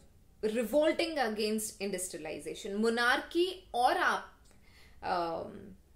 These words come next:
industrialization को एक platform पे रख के देखिए। अब हम बात करते हैं वर्ड्सवर्थ की। ये background है जिसे आपको ध्यान में रखना है। Wordsworth was born in the year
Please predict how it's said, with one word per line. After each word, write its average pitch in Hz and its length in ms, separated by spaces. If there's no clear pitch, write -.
industrialization 226 1120
को - 300
एक 226 320
platform 202 540
पे 165 100
रख - 200
के - 120
देखिए। - 340
अब 370 140
हम 427 160
बात 247 260
करते 190 220
हैं 180 60
वर्ड्सवर्थ 160 520
की। - 320
ये 330 140
background 170 560
है 175 160
जिसे 208 220
आपको 185 280
ध्यान 180 260
में 156 160
रखना - 220
है। 170 140
Wordsworth 285 500
was 330 160
born 202 300
in 254 120
the 202 260
year 196 200